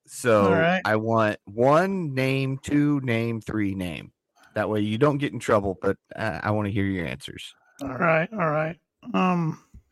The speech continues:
Speaker 2: we'll go Bayley three. Um, and then I'm switching Sky Blue and Liv. The answer is
Speaker 1: Okay.
Speaker 2: Shep Adams switching 'em. So, yep.
Speaker 1: All right.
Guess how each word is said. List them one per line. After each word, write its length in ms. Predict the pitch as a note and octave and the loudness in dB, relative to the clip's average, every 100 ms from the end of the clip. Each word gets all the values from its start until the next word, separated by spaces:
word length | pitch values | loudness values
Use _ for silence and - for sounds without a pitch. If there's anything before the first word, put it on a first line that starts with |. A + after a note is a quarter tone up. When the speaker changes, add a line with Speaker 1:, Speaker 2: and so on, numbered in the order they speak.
| _ _ _ _ _ _ _ _ _ _ _ _ _ _ - - | _ _ _ _ _ _ _ _ _ _ _ _ _ _ -8 0
Speaker 2:
we'll 100 | G#3+ | 2
go 80 | |
Bayley 360 | G#3 F3+ G3 F#3+ | 6 6 8 6
three. 420 | - E3 E3 G3+ - - _ _ _ _ _ _ _ _ _ _ _ _ _ _ _ _ - _ - - | 2 2 2 2 -2 -14 _ _ _ _ _ _ _ _ _ _ _ _ _ _ _ _ -20 _ -18 -4
Um, 600 | E3+ D3 C3+ C3 C3 - _ _ _ _ _ _ _ _ - - | 0 0 -2 -6 -8 -14 _ _ _ _ _ _ _ _ -10 -2
and 100 | G3 | 2
then 80 | |
I'm 160 | F3+ E3 | 4 4
switching 720 | - - F3 E3 - C#3 C3+ - _ _ _ _ _ _ | 0 2 2 4 0 -2 -4 -12 _ _ _ _ _ _
Sky 300 | - F3 D3 | -2 4 4
Blue 260 | C#3+ D3 C3+ | 4 2 0
and 140 | C3 | 0
Liv. 340 | C#3 C3 B2+ - _ _ _ _ _ - - - | 0 0 -2 -10 _ _ _ _ _ -20 -18 -10
The 120 | D3 | -8
answer 220 | C#3+ E3 | -6 -8
is 80 | - E3 G#2 | -8 -10 -14
Speaker 1:
Okay. 180 | - G2 | -10 -6
Speaker 2:
Shep 160 | - | -4
Adams 240 | C3+ C3 - | -2 -4 -6
switching 300 | - C3 - | -6 -4 -6
'em. 160 | - - _ _ - | -12 -16 _ _ -20
So, 160 | - - - _ _ | -20 -20 -20 _ _
yep. 120 | A#2+ - | -16 -4
Speaker 1:
All 80 | F#2+ | -2
right. 380 | F#2+ A2 G2+ | 0 -2 -6